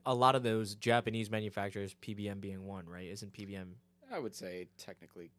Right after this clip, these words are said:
Speaker 2: not, but
Speaker 1: U S A made?
Speaker 2: yeah, they have an office in Japan, but I don't think they're making stuff.
Speaker 1: Oh, okay.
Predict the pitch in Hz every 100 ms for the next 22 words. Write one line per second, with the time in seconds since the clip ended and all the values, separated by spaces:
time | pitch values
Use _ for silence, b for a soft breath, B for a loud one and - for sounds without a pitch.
0 | _ 92 90 98 - _ 101 104 98 98
1 | 104 117 127 127 _ 107 92 90 117 95
2 | 78 82 - - - - 82 82 - 87
3 | 78 80 67 71 67 69 104 101 104 90